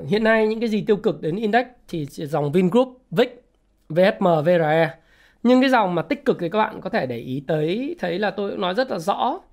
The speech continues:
Ờ, đó là những cái dòng mà banh ấy, dòng ngân hàng thì sẽ tiếp tục hút cái dòng tiền hỗ trợ trên index khi mà tác động bởi họ nhà Vingroup. Cái dòng mà cũng sẽ tác động ảnh hưởng xấu đến Vin-, ờ, xấu đến cái, cái index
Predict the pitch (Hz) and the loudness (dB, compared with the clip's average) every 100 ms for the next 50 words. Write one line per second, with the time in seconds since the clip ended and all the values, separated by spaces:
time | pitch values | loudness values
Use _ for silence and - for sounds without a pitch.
0 | _ _ _ - 160 147 143 143 143 139 | _ _ _ -12 -8 -6 -6 -8 -6 -4
1 | 196 180 139 180 202 220 165 151 143 135 | -2 -2 -6 -8 -4 0 0 0 -6 -6
2 | 127 - _ _ _ _ 180 202 202 220 | -10 -16 _ _ _ _ 0 0 2 -4
3 | - _ 165 147 143 139 180 190 147 131 | -6 _ -6 -4 -4 -2 0 0 -2 -4
4 | 127 139 127 214 262 254 - - _ _ | -10 -12 -10 -4 -4 -4 -6 -14 _ _
5 | - 269 262 233 180 156 139 151 - - | -4 -4 -2 -2 0 0 -4 -4 -4 -6
6 | 151 170 185 233 - 202 170 147 220 220 | -4 -4 -4 -6 -6 -4 -4 -6 -6 -6
7 | - 175 135 107 92 - - - - 147 | -8 -8 -8 -8 -12 -16 -20 -20 -14 -10
8 | - 139 147 165 226 269 - _ _ _ | -8 -6 -4 0 0 0 -6 _ _ _
9 | _ _ _ _ 240 247 202 180 160 208 | _ _ _ _ 2 4 2 0 -4 -6
10 | 254 262 247 240 165 131 139 120 151 156 | -4 -2 -2 -4 -6 -4 -6 -4 -2 0
11 | 175 202 226 220 - - - - 190 190 | 0 0 -2 -2 -4 -6 -10 -6 -2 0
12 | 214 202 208 190 165 175 165 147 151 196 | 0 0 -2 -4 -4 -4 -6 -4 -6 -6
13 | 226 214 | 0 2